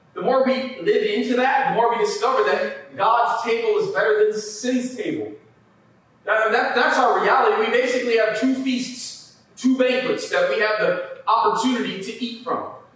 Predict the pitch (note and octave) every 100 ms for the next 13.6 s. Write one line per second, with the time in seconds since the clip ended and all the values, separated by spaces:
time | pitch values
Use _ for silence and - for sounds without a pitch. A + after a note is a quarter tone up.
0 | - - - - - - - - A#3 A#3+
1 | A#3+ G#3+ G#3 A3+ B3+ - - - - -
2 | D#3 - - - - F#3 - - G3+ G#3+
3 | G3+ - E3+ D#3 - - - - _ _
4 | _ _ _ _ _ - - - - G#2
5 | G#3 G#3 G#3 - - - - - C4 -
6 | - G3+ - G#3 G3 G3 G3 G3 G3 -
7 | G#3+ - F#3 F#3+ F#3+ F#3+ F#3+ - - -
8 | - - - - C3 C3 B2 B2 - -
9 | - - - - D#3 C#3+ C#3 C#3 C#3 C#3+
10 | - - - _ C4 - - - - -
11 | C5+ - - - A3 A#3+ A#3+ A3+ A3 A3
12 | A3 - - - - F3 B3 A#3+ A#3 A3+
13 | F3 - - - - -